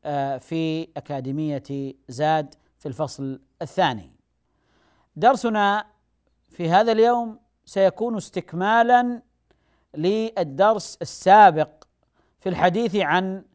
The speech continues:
لا النافية للجنس. كنا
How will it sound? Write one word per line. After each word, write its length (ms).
لا 360
النافية 760
للجنس. 600
كنا 600